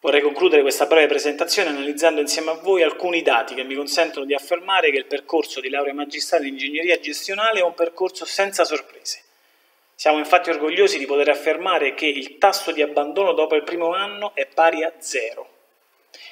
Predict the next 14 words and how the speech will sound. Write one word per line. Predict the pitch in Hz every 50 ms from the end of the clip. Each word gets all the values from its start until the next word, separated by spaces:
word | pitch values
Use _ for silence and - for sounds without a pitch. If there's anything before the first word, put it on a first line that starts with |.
| - _
che | - 160
la | 165 156 147
percentuale | 151 165 160 160 - - 160 156 156 156 - 175 196 196 180 160 143 135
di | 139
laureati | 135 135 135 135 139 160 170 165 165 156
magistrali | 139 135 135 131 - 135 - - - 170 165 147 135 139 143
in | 147 147 -
corso | - 175 175 160 156 - - - - 196 190 -
è | 143 135
dell'ottantasette | - 147 147 143 143 143 147 - - 151 147 147 147 - 156 147 - 185 196 196 190 - 165
virgola | 147 147 143 147 139 135
cinque | - 160 156 143 - 135
per | 135 135 -
cento. | - - - - _ _ - -